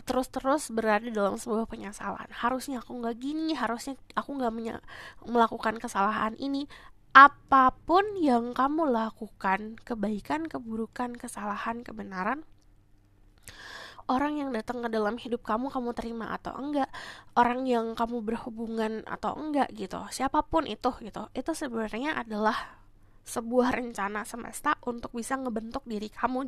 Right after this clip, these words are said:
jadi yang sekarang. Jadi harus diterima. <laughs> Jadi kalau dari Eight of Swords sendiri, itu al-, ada konsep penerimaan dulu nih, baru. Dari masalah-masalah yang terjadi,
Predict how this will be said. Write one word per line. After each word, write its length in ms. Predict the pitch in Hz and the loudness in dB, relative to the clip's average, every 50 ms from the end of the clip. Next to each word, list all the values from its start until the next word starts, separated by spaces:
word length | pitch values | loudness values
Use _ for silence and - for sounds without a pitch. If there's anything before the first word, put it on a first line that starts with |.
| 220 214 | -4 -4
jadi 220 | 202 233 240 233 | -2 -2 -2 -2
yang 60 | 233 | -2
sekarang. 420 | - - - 240 240 233 175 - - - - - - - - _ - - - - - - - - - - - - - - - - - - - - - - | -6 -4 -2 -2 0 0 -2 -4 -8 -12 -20 -20 -20 -20 -20 _ -20 -20 -20 -20 -20 -20 -20 -20 -20 -20 -20 -20 -18 -18 -16 -16 -16 -18 -18 -18 -16 0
Jadi 320 | 208 285 311 311 311 285 | 6 6 6 8 6 4
harus 320 | 220 214 202 208 208 - 247 | 0 -2 -4 -6 -6 -4 -4
diterima. 400 | 240 - 247 262 247 254 226 - - | -4 -2 -2 -4 -4 -4 -6 -8 -8
<laughs> 1080 | - - - 277 233 220 269 262 - 277 - - - - - - - - - - - - 254 | -6 2 4 4 6 6 4 6 6 4 4 4 0 -6 -6 -6 -8 -8 -10 -10 -2 0 0
Jadi 100 | 269 285 - | 2 2 4
kalau 240 | 285 262 262 254 240 | 4 6 6 6 6
dari 240 | 233 220 233 - | 4 2 2 0
Eight 160 | - 220 226 226 | -2 0 0 2
of 160 | 233 269 - | 0 0 -2
Swords 320 | - - 254 233 226 - | 0 0 0 0 0 -2
sendiri, 480 | - 226 233 226 214 214 254 311 - - - | -6 -8 -6 -4 -4 -2 -2 -2 -2 -4 -6
itu 160 | - - - 302 | -8 -4 0 2
al-, 320 | 285 277 269 262 269 - - _ _ | 2 2 2 0 -2 -4 -10 _ _
ada 220 | - - 220 240 233 | -4 -2 -2 -2 -2
konsep 320 | - 247 247 262 - 302 | -2 -2 -4 -2 -4 -4
penerimaan 640 | - - 254 240 220 220 226 233 220 - 220 - 240 | -4 -4 -6 -6 -6 -6 -6 -4 -4 -4 -4 -4 -2
dulu 240 | 240 247 247 247 - | 0 2 4 2 2
nih, 160 | 240 240 - - - - - - | 2 -2 -6 -8 -14 -18 -10 -6
baru. 320 | 214 208 208 214 - - - - - - - - - - - - - - | -4 -4 -4 -4 -6 -8 -12 -18 -20 -20 -20 -20 -20 -20 -20 -20 -10 -2
Dari 240 | - 226 240 269 | 0 0 2 2
masalah-masalah 640 | 294 302 277 - 240 233 226 220 220 220 208 208 208 | 0 -2 -2 -2 -2 -2 -2 -2 -2 0 0 0 0
yang 80 | 208 214 | -2 -2
terjadi, 720 | 208 202 220 214 208 208 202 196 190 196 202 202 226 - | -4 -6 -6 -6 -4 -2 -2 -2 -4 -6 -8 -8 -10 -10